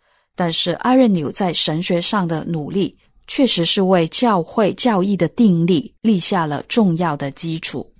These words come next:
接下来我们介绍另外一位重要的初期教父，特土良。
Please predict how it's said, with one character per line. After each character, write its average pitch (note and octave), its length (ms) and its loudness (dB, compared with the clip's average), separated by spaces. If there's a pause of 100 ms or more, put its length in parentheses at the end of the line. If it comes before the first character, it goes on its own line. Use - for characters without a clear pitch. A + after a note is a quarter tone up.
(600)
接 C#4+ 100 -4
下 C#4+ 160 0
来 E3+ 320 0
我 E3 80 -4
们 E3 240 -4
介 F#3+ 200 -4
绍 F#3 360 -4
另 A#3+ 220 4
外 A3 140 2
一 C#3+ 100 -2
位 F#3 160 2
重 G3+ 380 0
要 F3+ 320 0
的 D3+ 160 -6
初 - 200 -8
期 F3+ 220 -8
教 F3+ 300 0
父， - 360 -6 (120)
特 B3 180 0
土 D3+ 220 -2
良。 C3+ 360 -4